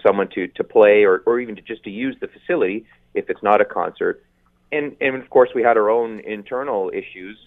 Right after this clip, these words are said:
where, you know, we had a long-standing unwritten rule that we weren't gonna have outdoor concerts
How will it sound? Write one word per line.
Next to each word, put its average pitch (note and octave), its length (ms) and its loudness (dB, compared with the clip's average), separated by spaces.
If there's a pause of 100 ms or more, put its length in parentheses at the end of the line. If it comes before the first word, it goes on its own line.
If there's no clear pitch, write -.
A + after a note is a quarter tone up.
(140)
where, F#2+ 540 4
you A#2+ 80 -14
know, G2 100 0
we G2 120 -2
had F#2+ 100 -2
a F2+ 40 0
long-standing F#2+ 720 -4
unwritten G2+ 400 2
rule F#2+ 240 0
that G2+ 120 0
we F2+ 120 -6
weren't - 200 -14
gonna G2+ 160 0
have A#2 220 -2
outdoor F#2 320 0
concerts F#2 540 -6